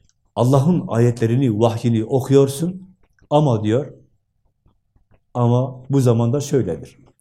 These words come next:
Ama bizde adet böyledir. Bunu böyle yaparsam herkes ne der? Herkes benim için ne düşünür?" Ama diyor, yol yok. Yolunu kaybetmiş.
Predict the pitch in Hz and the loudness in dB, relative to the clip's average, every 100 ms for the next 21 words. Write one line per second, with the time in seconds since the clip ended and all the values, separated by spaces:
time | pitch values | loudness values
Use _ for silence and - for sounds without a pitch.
0 | - 117 131 160 - - _ 127 131 160 | -4 -2 0 -4 -10 -20 _ -4 0 0
1 | 127 143 147 147 135 87 78 - _ _ | 2 0 2 2 2 2 -8 -16 _ _
2 | _ _ _ _ - - 120 139 143 143 | _ _ _ _ -20 0 2 4 2 -2
3 | 131 139 135 127 139 135 - 139 - _ | -2 2 2 2 0 -2 -4 -8 -12 _
4 | 131 127 147 143 151 123 76 - _ _ | -4 -2 -4 -4 -6 -6 -10 -18 _ _
5 | _ _ _ _ 123 127 135 123 127 135 | _ _ _ _ -4 -2 -4 -2 -2 -2
6 | 127 139 143 131 92 - 85 73 _ _ | -4 -4 -2 -2 -6 -10 -14 -14 _ _
7 | _ _ _ _ 139 131 90 82 73 _ | _ _ _ _ 0 0 -4 -8 -16 _
8 | _ _ _ _ _ _ - 123 127 139 | _ _ _ _ _ _ 0 2 2 0
9 | 131 - - _ _ _ _ _ _ _ | -2 -8 -20 _ _ _ _ _ _ _
10 | _ _ _ _ _ _ _ _ - _ | _ _ _ _ _ _ _ _ -20 _
11 | _ _ - 131 147 160 165 156 151 98 | _ _ 4 6 6 4 2 2 0 0
12 | 92 85 - - | -6 -12 -18 -20